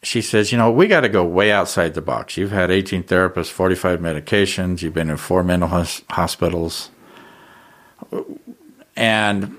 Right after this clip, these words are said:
this is what came out of her mouth, Sean. I went, she said,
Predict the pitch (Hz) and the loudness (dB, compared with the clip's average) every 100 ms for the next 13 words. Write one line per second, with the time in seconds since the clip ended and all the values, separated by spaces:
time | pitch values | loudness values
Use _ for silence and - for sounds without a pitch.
0 | - 104 117 156 143 143 - 127 113 104 | -8 0 2 4 4 2 4 2 4 2
1 | 92 92 82 73 - - - 95 87 - | 2 2 2 0 -2 -8 -8 -10 -14 -18
2 | _ - _ - - - - - 90 85 | _ -20 _ -20 -20 -20 -20 -6 -2 0
3 | 78 76 - - 95 90 87 87 | 0 -2 -6 -6 -2 0 0 -2